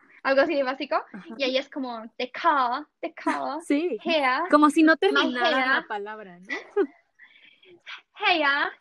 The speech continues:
Speaker 1: así como, ah. Entonces, bueno, la cosa es, es escuchar, escuchar y, pues, aprendértelo, ¿no? Porque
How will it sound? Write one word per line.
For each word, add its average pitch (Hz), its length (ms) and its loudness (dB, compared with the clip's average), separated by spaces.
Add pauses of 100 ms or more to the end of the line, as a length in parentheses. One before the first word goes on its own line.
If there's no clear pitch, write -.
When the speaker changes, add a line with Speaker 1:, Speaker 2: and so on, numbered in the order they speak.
Speaker 1:
así 277 180 -4
como, 247 140 -6
ah. 339 560 -12 (460)
Entonces, 339 680 -2
bueno, 226 340 0 (420)
la 285 200 2
cosa 359 300 -2
es, 349 60 -10
es 302 140 -10
escuchar, 311 600 -4
escuchar 277 680 -10
y, 262 60 -8
pues, - 160 -20
aprendértelo, 220 640 -12
¿no? 285 140 -8
Porque - 320 -14